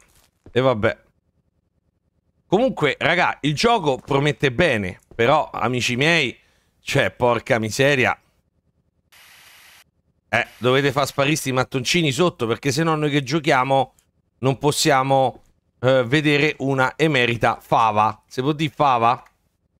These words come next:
Allora, eh, non si vede niente. Si vede una cippa. Si, si, si vede una cippa.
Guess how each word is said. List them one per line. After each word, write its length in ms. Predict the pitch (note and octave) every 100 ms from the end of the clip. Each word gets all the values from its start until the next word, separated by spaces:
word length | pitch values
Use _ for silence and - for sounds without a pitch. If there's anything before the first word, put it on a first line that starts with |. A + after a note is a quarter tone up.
| _ _ _ _ _ _ _ _ - _ - -
Allora, 680 | C#3+ D3+ C3 A2 A2 A2 -
eh, 380 | A#2 A#2+ A2+ A2+
non 120 | C#3
si 140 | -
vede 220 | F#3 C3 D3
niente. 480 | A2 B2 A2 - - - - _ _ _
Si 140 | - D3
vede 200 | B2+ D3
una 120 | G#2+
cippa. 500 | - A#2+ - E2+ - _ _ _ _ _ _ _ - _ _ _ _ _ _ _ _
Si, 280 | - A#2+ A2+
si, 200 | - - -
si 180 | - C#3+
vede 220 | C3+ E3
una 100 | A2
cippa. 640 | - C#3+ - A#2 G2+ -